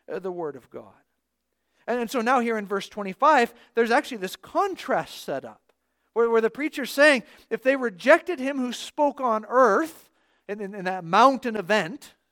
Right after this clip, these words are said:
uh, so if they rejected him who spoke in that Mount Sinai event, and, and they didn't escape the justice of God then,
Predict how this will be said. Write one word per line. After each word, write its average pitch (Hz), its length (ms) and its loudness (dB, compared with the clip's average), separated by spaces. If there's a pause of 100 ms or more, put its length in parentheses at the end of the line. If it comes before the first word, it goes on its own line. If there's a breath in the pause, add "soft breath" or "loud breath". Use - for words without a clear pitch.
(120)
uh, 185 60 -12
so 180 180 -6
if 180 140 -6
they 196 140 -6
rejected 233 440 0
him 262 140 -6
who 233 80 -8
spoke 277 380 -2 (180 loud breath)
in 196 40 -14
that 196 140 -6
Mount 240 260 0
Sinai 247 480 -4
event, 180 500 -6 (340 soft breath)
and, 226 140 -2
and 226 160 -4
they 262 80 0
didn't 302 280 -4
escape 240 380 -6
the 220 100 -8
justice 233 420 -4
of 196 140 -8
God 185 280 0
then, 277 180 0